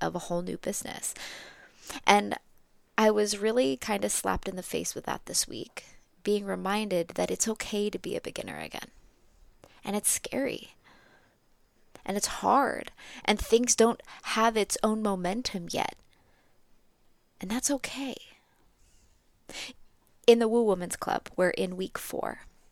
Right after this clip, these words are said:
And I was talking to them today in our group chat about patience.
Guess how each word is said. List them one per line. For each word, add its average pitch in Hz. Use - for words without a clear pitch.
And 175
I 180
was 190
talking 190
to 190
them 180
today 175
in 180
our 165
group -
chat -
about 156
patience. -